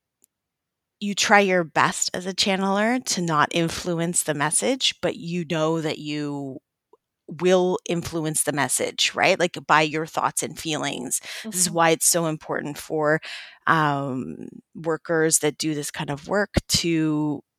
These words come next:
Speaker 1: heal themselves, right? To always be clarifying their lenses, to always be, um, to ease, to ease that process and to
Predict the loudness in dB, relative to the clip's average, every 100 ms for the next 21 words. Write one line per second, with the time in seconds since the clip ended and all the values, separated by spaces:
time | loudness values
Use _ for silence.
0 | _ 0 6 8 8 2 2 2 2 0
1 | 4 2 4 2 2 4 4 2 0 -2
2 | -4 -4 -2 2 4 4 2 4 6 6
3 | 2 0 -2 2 2 2 -4 -6 -2 -2
4 | 0 2 2 2 0 -2 -4 -6 -4 -6
5 | -8 -12 -12 -14 -2 2 4 4 2 -2
6 | -4 -8 -10 -14 -18 _ _ -10 0 0
7 | -2 -6 -2 -2 0 -2 -2 -2 0 0
8 | -2 -6 -6 -6 -6 -4 -4 -2 -4 -4
9 | -8 -8 -10